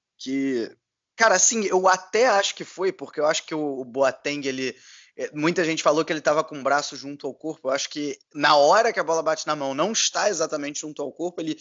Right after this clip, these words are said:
logo depois coloca a mão junto ao corpo, mas aí a bola já tinha batido. É... Mas,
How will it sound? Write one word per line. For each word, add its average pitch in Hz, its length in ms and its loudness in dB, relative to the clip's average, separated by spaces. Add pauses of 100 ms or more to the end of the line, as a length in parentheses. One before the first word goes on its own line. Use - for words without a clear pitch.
(260)
logo 226 400 8
depois 202 720 0 (180)
coloca 160 340 2
a 165 40 0
mão 156 160 -4
junto 151 240 -4
ao 147 100 0
corpo, 156 280 -6
mas 147 160 -4
aí 143 80 2
a 135 40 0
bola 135 200 2
já 135 100 0
tinha 127 200 -6
batido. 156 640 -4 (600)
É... 113 680 0 (1040)
Mas, 120 1120 0